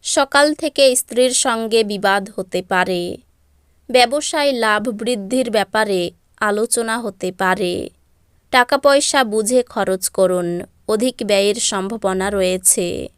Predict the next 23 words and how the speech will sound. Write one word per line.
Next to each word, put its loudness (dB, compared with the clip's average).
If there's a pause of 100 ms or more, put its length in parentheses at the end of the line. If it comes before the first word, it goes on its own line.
(640)
সংসারের 4
দায়িত্ব 0 (100)
দ্রুত 0 (100)
সেরে 0
ফেলুন। -2 (960)
প্রত্যাহিক -2 (140)
কাজে 4 (140)
বাধা 4 (120)
পড়তে 0 (100)
পারে। 4 (680)
আয় 6 (160)
ও 4 (100)
ব্যয়ের 4
মধ্যে 0 (340)
সমতা 2
বজায় 4
থাকবে। 0 (800)
পরিবারের 6 (100)
সকলের 4
সঙ্গে 2
একটু -4
বুঝে -2
চলুন। 2